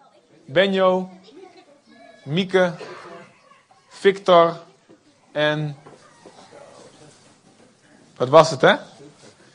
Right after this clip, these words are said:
Kom vol-, dopen is altijd een enorm feest. Elke dienst is een feest. <laughs> En Jeroen en Jeanette gaan we uitzegenen naar de Filipijnen.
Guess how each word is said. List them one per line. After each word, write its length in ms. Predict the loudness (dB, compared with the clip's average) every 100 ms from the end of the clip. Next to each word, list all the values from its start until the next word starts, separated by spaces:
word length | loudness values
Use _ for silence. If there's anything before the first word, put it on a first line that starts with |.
| _ -20 _ _ _ _ -10
Kom 180 | -8
vol-, 300 | -4 -4 -4
dopen 380 | -4 -2 -2 -2
is 120 | -4
altijd 360 | -2 -2 -2 -4
een 140 | -8
enorm 280 | -10 -8 -8
feest. 260 | -8 -10 -8
Elke 260 | -6 -6
dienst 200 | -8 -10
is 60 | -12
een 120 | -18
feest. 340 | -16 -18 -18 _ _ _ -18
<laughs> 260 | -18 -18 -20 -20 -20 -20 _ -20 -20 -20 _ -20 -20 -20 -20 _ _ _ _ _ _ _ _ _ _ _ _ _ _ -12
En 160 | -6
Jeroen 280 | -4 -2 -4
en 80 | -4
Jeanette 320 | -4 -6 -6
gaan 120 | -8
we 80 | -6
uitzegenen 600 | -4 -6 -6 -8 -10 -12
naar 100 | -14
de 60 | -14
Filipijnen. 640 | -14 -8 -2 -2 -4 -12